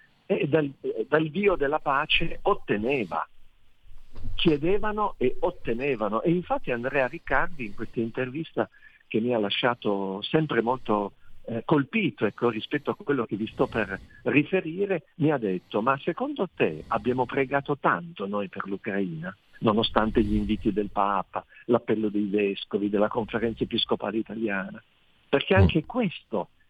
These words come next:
Speaker 1: ci dobbiamo chiedere. E allora, per concludere questa, questo mio lunghissimo intervento, e, e vi chiedo scusa,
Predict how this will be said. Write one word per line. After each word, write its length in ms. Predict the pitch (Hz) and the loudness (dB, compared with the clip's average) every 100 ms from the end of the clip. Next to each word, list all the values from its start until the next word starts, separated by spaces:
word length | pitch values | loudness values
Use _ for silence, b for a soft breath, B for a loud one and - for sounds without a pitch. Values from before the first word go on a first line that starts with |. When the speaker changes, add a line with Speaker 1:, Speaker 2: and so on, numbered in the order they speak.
| - | 0
Speaker 1:
ci 180 | 151 | 2
dobbiamo 380 | 131 131 131 117 | 4 2 2 0
chiedere. 480 | 117 113 95 101 92 | -2 0 0 0 0
E 120 | 156 | 2
allora, 400 | 185 202 180 120 117 | 2 4 2 2 -6
per 180 | 139 - | -8 -4
concludere 760 | 175 170 175 202 196 190 180 - _ _ _ _ | -2 -2 -6 -8 -2 -2 -2 -8 _ _ _ _
questa, 420 | 135 - 123 104 _ _ _ _ _ _ _ _ _ _ | -6 -2 -2 -2 _ _ _ _ _ _ _ _ _ _
questo 300 | - 151 - | -2 -2 0
mio 420 | 127 120 127 147 131 | -2 0 2 2 4
lunghissimo 580 | 127 131 156 - 139 | 2 0 -2 -2 -2
intervento, 800 | 127 117 127 123 156 147 113 117 | -2 0 0 0 -4 -4 -2 0
e, 400 | 98 110 107 104 - - B B | 2 0 0 -4 -10 -14 B B
e 240 | 120 113 | -2 -2
vi 120 | 110 117 | -2 0
chiedo 280 | 139 135 | 2 2
scusa, 560 | 147 - 196 196 233 190 | 0 -2 -2 -2 2 0